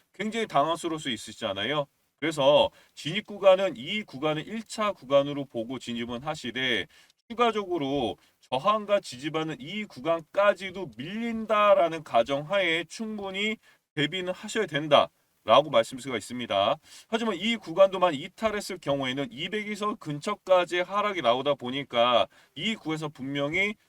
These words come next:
손절을 잡고 대응은 하셔야 된다라고 여러분들께 말씀드리도록 할게요. 하지만 이 구간까지 하락은 나오지 않을 것으로 보여지고 있고 충분히 오십 프로와 육십 프로 이 구간에서 진입하신다라고 하면은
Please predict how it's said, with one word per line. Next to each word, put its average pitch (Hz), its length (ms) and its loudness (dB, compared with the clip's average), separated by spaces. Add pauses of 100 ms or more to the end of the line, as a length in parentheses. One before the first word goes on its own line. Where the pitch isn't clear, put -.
손절을 208 920 -2
잡고 185 720 -2 (180)
대응은 139 360 -4
하셔야 202 300 -4
된다라고 127 1300 0
여러분들께 113 640 -4
말씀드리도록 101 640 -6
할게요. 104 540 -4 (520)
하지만 196 440 2 (200)
이 180 220 -4
구간까지 196 640 4
하락은 151 800 -2 (280)
나오지 156 380 4
않을 127 240 -2
것으로 156 280 -8
보여지고 117 440 -6
있고 117 500 -4 (220)
충분히 - 380 -10
오십 156 380 -6
프로와 175 260 0
육십 156 280 -12
프로 117 320 -6
이 - 160 -10
구간에서 147 600 -2
진입하신다라고 139 1080 2
하면은 113 440 0